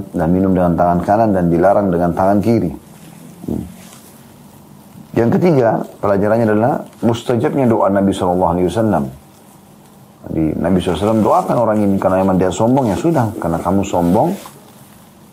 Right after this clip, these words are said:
semoga saja kau tidak bisa makan dengan tangan kananmu. Maka setelah itu betul-betul diijabah doa Nabi alaihi salatu wassalam. Kita masuk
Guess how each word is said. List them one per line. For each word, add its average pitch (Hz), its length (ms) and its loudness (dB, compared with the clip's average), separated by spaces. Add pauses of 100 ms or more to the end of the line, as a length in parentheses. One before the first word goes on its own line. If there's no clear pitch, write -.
(340)
semoga 90 440 0
saja 113 200 0
kau 117 120 0
tidak 95 240 0
bisa 113 200 -2
makan 87 320 0
dengan 85 160 0
tangan 78 320 -2
kananmu. 78 380 -2 (180)
Maka 76 240 -4
setelah 76 240 -4
itu 87 160 -2
betul-betul 87 480 0
diijabah 90 640 0 (720)
doa 85 240 2
Nabi 82 400 2 (480)
alaihi 95 320 0
salatu 80 520 -2
wassalam. - 360 -6 (2000)
Kita 120 160 0
masuk 160 240 0